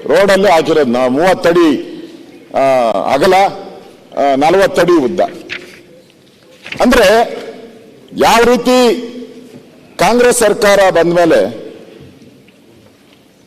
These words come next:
ಈ ರೀತಿ ಕ್ರೈಮ್‌ಗಳು ಜಾಸ್ತಿ ಆಗಿದೆ ಅನ್ನೋದನ್ನ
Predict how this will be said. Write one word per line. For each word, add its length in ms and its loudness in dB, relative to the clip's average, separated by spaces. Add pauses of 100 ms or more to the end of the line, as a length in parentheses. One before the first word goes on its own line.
(440)
ಈ 160 2
ರೀತಿ 640 0
ಕ್ರೈಮ್‌ಗಳು 460 2
ಜಾಸ್ತಿ 360 0
ಆಗಿದೆ 380 2
ಅನ್ನೋದನ್ನ 420 0